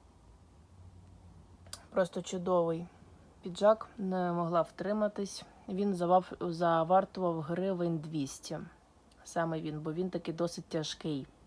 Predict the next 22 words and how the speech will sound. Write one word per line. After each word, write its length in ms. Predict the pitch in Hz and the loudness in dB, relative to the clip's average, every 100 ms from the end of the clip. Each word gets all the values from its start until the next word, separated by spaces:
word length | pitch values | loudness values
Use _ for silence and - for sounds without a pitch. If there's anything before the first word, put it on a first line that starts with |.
| _ - _ _ _ - - _ - | _ -20 _ _ _ -20 -20 _ -2
Ось 260 | - 202 175 | 6 6 6
такий 440 | - 175 - 185 | -2 -4 -2 -4
дуже 380 | 165 175 170 180 | -2 -2 -2 -2
ніжний 640 | 170 175 175 165 175 160 160 - | -2 0 0 -2 -4 -4 -6 -4
топік. 680 | 160 151 - 220 - - - _ _ _ _ _ _ _ - _ - _ _ _ - - - - - - | -4 -4 -2 -4 -4 -12 -12 _ _ _ _ _ _ _ -20 _ -20 _ _ _ -20 -20 -20 -20 -20 -12
Такі 280 | 220 - | -8 0
речі 260 | 220 202 - | 0 0 -4
взагалі 440 | 180 185 190 196 | -8 -6 -6 -4
виходять 440 | 190 175 180 175 175 | -4 -6 -6 -6 -8
просто 320 | - 170 170 | -10 -10 -8
за 120 | 165 | -10
копійки. 600 | 165 - 160 156 - 156 160 _ - - - _ - _ - _ - _ _ - - | -10 -12 -12 -14 -12 -12 -12 _ -20 -20 -20 _ -20 _ -20 _ -20 _ _ -20 -18
Цей 440 | - - 233 247 | -12 -4 2 2
від 240 | 226 202 - | 2 -4 -8
Primark 540 | 208 202 196 190 185 - - | -6 -2 0 -2 -4 -14 -14
коштував, 600 | - 196 - - 185 180 175 185 | -8 -8 -8 -10 -6 -6 -8 -6
е, 180 | 175 165 | -4 -4
взагалі 500 | 160 175 165 190 214 | -6 -8 -6 -6 -6
гривень 540 | 185 196 196 190 185 | -6 -6 -4 -4 -6
сім 520 | - - 196 180 175 - _ _ - - - - - - - - | -6 -6 -4 -4 -6 -10 _ _ -20 -20 -20 -20 -20 -20 -20 -16
з 180 | 165 170 | -10 -6
люрексом. 840 | 185 170 175 - 196 190 185 | -4 -4 -6 -8 -8 -8 -8